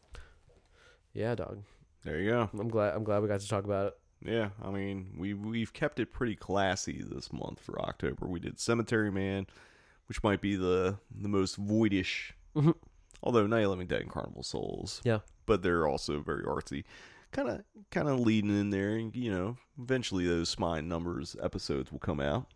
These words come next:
Speaker 1: People been on my ass about the, uh, Night of the Living Dead stuff, and that's fine.
Speaker 2: I mean, why? 'Cause you, you
Speaker 1: I don't love it.
Speaker 2: I mean, you don't have to love everything. Uh, I, I don't wanna call out your friend who was talking about it, but didn't he, didn't that person who was, like,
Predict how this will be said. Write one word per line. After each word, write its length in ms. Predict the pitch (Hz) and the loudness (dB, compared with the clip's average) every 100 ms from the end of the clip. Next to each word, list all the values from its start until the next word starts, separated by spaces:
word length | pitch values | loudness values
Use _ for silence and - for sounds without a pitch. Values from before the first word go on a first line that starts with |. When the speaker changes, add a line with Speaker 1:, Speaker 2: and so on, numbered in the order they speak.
| - | 2
Speaker 1:
People 220 | 135 123 | 4 6
been 140 | 120 | 6
on 120 | 113 | 6
my 140 | 113 113 | 4 4
ass 240 | 113 113 | 2 0
about 220 | 107 104 | -2 -2
the, 140 | - 107 | 0 0
uh, 100 | 107 | 2
Night 100 | 107 | 2
of 60 | 113 | 2
the 40 | |
Living 220 | 113 117 | 2 0
Dead 200 | 113 117 | 0 0
stuff, 300 | - 120 120 | 2 2 2
and 60 | 117 | -4
that's 140 | 117 | -6
fine. 320 | - 110 117 120 - - _ _ _ _ | -2 -2 -2 -6 -18 -20 _ _ _ _
Speaker 2:
I 60 | - | -2
mean, 340 | 123 117 110 107 | 0 0 -2 -2
why? 200 | 113 104 | 0 0
'Cause 180 | - 80 | -2 -6
you, 140 | 85 - - | -6 -10 -8
you 340 | 92 76 92 90 _ _ _ _ _ - | -6 -4 -6 -8 _ _ _ _ _ -4
Speaker 1:
I 80 | 127 | 2
don't 160 | 135 | 4
love 180 | 139 185 | 4 2
it. 120 | 143 - _ _ - - - - - - _ - | 0 -6 _ _ -20 -20 -20 -20 -20 -20 _ -8
Speaker 2:
I 60 | |
mean, 200 | 175 196 180 | -4 -2 0
you 60 | |
don't 120 | 185 | 0
have 100 | 185 - | 0 -2
to 60 | 165 | 0
love 140 | 156 | 0
everything. 440 | 151 156 - 95 90 | 0 0 0 0 6
Uh, 180 | 113 - - - - - | 6 4 -4 -20 -14 4
I, 300 | 147 90 143 | 4 6 4
I 40 | |
don't 100 | 165 | 6
wanna 120 | 143 | 4
call 180 | - 127 | 4 6
out 140 | 104 - | 6 2
your 60 | |
friend 180 | - 101 | 0 2
who 60 | 82 | 2
was 100 | - | 0
talking 220 | 98 87 | 2 2
about 120 | - | 0
it, 60 | 90 | 0
but 120 | 92 | 2
didn't 180 | 113 131 | 4 4
he, 220 | 139 117 - _ | 0 -4 -10 _
didn't 220 | 117 113 | -2 0
that 220 | 117 104 | 4 4
person 380 | - 110 101 104 | 4 2 2 -2
who 120 | 95 | 0
was, 180 | 92 87 | 0 2
like, 220 | 87 80 | 2 2